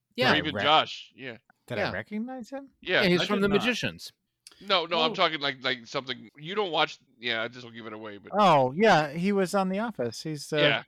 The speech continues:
Speaker 3: he was,
Speaker 2: Yeah,
Speaker 3: uh,
Speaker 2: yeah,
Speaker 3: just
Speaker 2: Josh.
Speaker 3: in time.
Speaker 2: Ju-, just in time,
Speaker 3: Just
Speaker 2: yeah.
Speaker 3: in case.
Speaker 2: <laughs> Yeah, okay, just making
Speaker 1: Wow,
Speaker 2: sure.
Speaker 1: that's funny. See, you
Speaker 3: Justin
Speaker 1: guys
Speaker 3: Paulsnick.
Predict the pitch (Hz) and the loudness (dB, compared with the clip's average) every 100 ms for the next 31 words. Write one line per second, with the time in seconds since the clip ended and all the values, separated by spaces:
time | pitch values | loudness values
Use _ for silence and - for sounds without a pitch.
0 | _ _ - 147 143 120 135 127 120 - | _ _ -6 -2 -2 0 2 2 0 -4
1 | _ _ 139 110 104 160 160 - 185 175 | _ _ -8 -6 0 2 2 0 0 0
2 | - 156 160 160 156 165 170 143 165 170 | 0 2 4 2 0 0 0 0 -2 -4
3 | 143 - 143 127 127 127 170 170 - 151 | -6 2 2 2 0 0 0 -2 -2 0
4 | 156 - - - _ - 240 339 359 _ | 0 -2 -12 -16 _ -12 -12 -14 -20 _
5 | _ 120 104 - 107 - 104 104 120 127 | _ -8 -8 -8 -10 -8 -10 -12 -14 -8
6 | 120 113 120 110 147 - - 165 123 131 | -6 0 0 2 -2 -2 -4 -2 -2 -2
7 | 123 180 147 190 175 175 180 156 127 131 | 2 2 2 0 2 4 6 4 2 -4
8 | - | -4